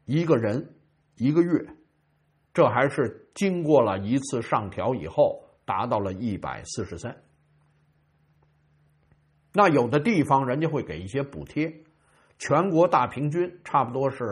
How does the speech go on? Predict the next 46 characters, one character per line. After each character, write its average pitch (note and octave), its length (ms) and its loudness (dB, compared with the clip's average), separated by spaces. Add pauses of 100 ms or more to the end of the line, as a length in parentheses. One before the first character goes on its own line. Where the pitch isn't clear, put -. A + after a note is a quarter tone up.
(140)
二 F#2+ 300 -2
百 A#1+ 220 -8
四 - 200 -8
十 C#3 140 -6
六 - 180 -4 (880)
一 C#3+ 160 -2
个 D3+ 120 2
人 A#2+ 320 -4 (420)
一 C3 140 0
个 F#3 100 2
月， F#3+ 220 -6 (1160)
就 C3 180 0
这 C#3+ 100 2
么 G2+ 120 -6
一 D#2+ 100 -10
个 E2 100 -10
情 - 220 -16
况。 - 180 -18 (1900)
一 A3 180 6
百 C#3 180 8
四 E3 220 4
十 C#3+ 100 2
三 F#3 200 6
是 E3+ 80 2
什 G#2+ 120 -4
么 C#3 100 -2
概 G#2 240 2
念？ D2 180 -12 (1080)
咱 D3+ 140 4
们 E3 100 2
也 A2+ 100 2
别 B2 260 0
说 C#3+ 200 2
别 E2 220 -4
的 A#2+ 100 -2
了， - 180 -12 (240)
就 C#3+ 160 2
拿 B2 260 2
国 B2+ 440 4
际 D3+ 380 -2
的 D2 260 -8 (720)
极 F3+ 540 2
端 D#3+ 400 8
贫 A#2+ 300 -4
困 A#2 260 -4
线 - 380 -4